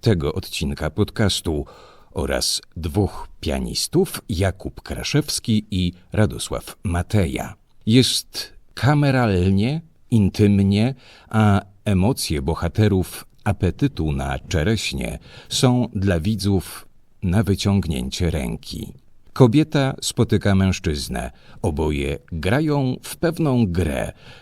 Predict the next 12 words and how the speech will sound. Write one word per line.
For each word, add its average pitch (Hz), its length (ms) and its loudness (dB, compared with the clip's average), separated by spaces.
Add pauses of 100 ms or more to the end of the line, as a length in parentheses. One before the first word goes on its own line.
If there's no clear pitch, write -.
(120)
która - 300 0
jest - 520 0 (360)
czasami 90 480 0
zabawną, 85 680 0
a 101 240 0
czasami 98 500 2
bolesną 101 720 2
przeprawą 90 640 0
przez - 460 -4 (260)
wydarzenia 73 720 -2
z - 120 -8
przeszłości. - 1040 -2